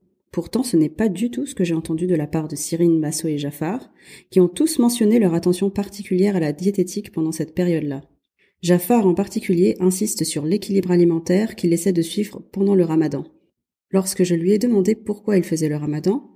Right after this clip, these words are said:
hormis la tradition marocaine, ce sont les vertus diététiques du jeûne qu'il a évoquées en premier.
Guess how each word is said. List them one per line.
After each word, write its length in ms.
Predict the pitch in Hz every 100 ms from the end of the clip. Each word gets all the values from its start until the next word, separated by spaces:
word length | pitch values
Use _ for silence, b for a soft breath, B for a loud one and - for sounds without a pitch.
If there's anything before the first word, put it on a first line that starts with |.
| b b b -
hormis 240 | 180 208
la 80 | 220
tradition 420 | - 190 175 180
marocaine, 500 | 165 190 208 185 240
ce 100 | 262
sont 120 | 165 170
les 140 | 165
vertus 340 | 170 220 -
diététiques 480 | 175 180 - 208 196
du 140 | 180 165
jeûne 260 | 175 214
qu'il 180 | 240 175
a 60 | 160
évoquées 320 | 165 165 220
en 100 | 160
premier. 520 | - 185 170 143 -